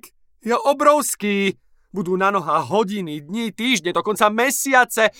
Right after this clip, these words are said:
pokým ich nohy ponesú a neostanú z nich iba zošľapané kypce. Vidiek je veľmi nebezpečný.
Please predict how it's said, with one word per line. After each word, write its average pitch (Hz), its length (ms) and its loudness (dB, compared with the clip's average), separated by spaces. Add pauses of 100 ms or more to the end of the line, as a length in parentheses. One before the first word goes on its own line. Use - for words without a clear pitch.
pokým 208 320 -4
ich 202 160 -2
nohy 247 240 4
ponesú 240 560 0
a 220 80 4
neostanú 240 560 0
z 190 80 -8
nich 220 160 -2
iba 208 80 0
zošľapané 220 880 0
kypce. 214 640 2 (560)
Vidiek 240 640 2 (560)
je 165 80 0
veľmi 165 400 -4
nebezpečný. 113 720 -10